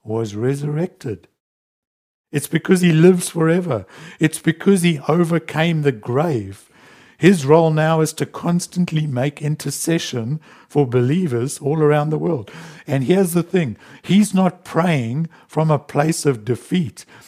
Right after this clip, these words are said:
He is praying from a place of the biggest victory that anyone has ever seen or will ever see. He's praying as the resurrected Savior.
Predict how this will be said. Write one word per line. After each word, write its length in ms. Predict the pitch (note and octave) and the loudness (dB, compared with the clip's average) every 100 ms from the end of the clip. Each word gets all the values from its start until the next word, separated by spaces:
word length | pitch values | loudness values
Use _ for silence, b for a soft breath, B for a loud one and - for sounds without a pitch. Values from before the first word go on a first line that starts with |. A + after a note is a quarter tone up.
| - | -4
He 220 | E3 G3+ | 4 6
is 180 | F3 - | 6 4
praying 640 | - - C#3+ D#3+ F3+ F3 | -6 -2 0 2 0 0
from 240 | - C3+ | 0 -2
a 80 | C3 | -2
place 640 | A#2+ - - D3+ F3 - C#3+ | -4 -8 0 2 2 -2 -2
of 200 | C3 A2+ | -2 -2
the 100 | A2 | -6
biggest 560 | F#2+ C#3 C#3+ E3+ D#3+ | -4 -4 0 0 -2
victory 720 | G#2+ B2+ D#3+ - D#3 D#3+ D3 B B B | -4 -4 -4 -4 -2 0 -2 B B B
that 180 | B2+ C3 | -4 -4
anyone 560 | C3 C#3 D#3 D3+ D3+ C#3+ | -4 -4 -2 -2 -2 0
has 240 | C#3 A#2+ | -2 -2
ever 340 | D3+ D3 D3+ D#3 | 0 0 0 -2
seen 500 | - C#3 C3 C3 B B | -4 -4 -4 -6 B B
or 280 | - D3 C3+ | 0 2 2
will 260 | C3+ F3 E3 | 4 4 4
ever 300 | C#3 B2 B2 | 2 2 -2
see. 460 | - - F#2+ F2 - _ _ b b b | -4 -8 -10 -12 -20 _ _ b b b
He's 300 | C#3 D#3+ D3 | -2 -2 -4
praying 600 | - - D3 D#3 D#3 D3 B B | -8 -2 0 0 -2 -4 B B
as 240 | - C3 A2+ | 0 0 0
the 140 | A#2 | -2
resurrected 1080 | A2 A2 D#3 D#3+ C#3 B2+ C3+ D3+ - D3 B2+ | -2 2 4 4 2 2 2 2 -2 -4 -4
Savior. 680 | - B2+ B2 A2+ G2 F2+ | -6 -4 -4 -4 -8 -14